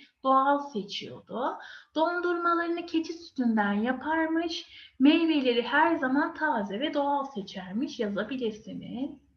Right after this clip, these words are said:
Şimdi B'deki sorumuza bakalım.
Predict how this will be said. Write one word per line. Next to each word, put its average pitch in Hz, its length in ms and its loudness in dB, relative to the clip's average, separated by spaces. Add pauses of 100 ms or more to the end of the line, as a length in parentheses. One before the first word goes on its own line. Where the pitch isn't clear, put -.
(800)
Şimdi 359 800 -2 (120)
B'deki 370 460 2
sorumuza 262 560 0
bakalım. - 480 -12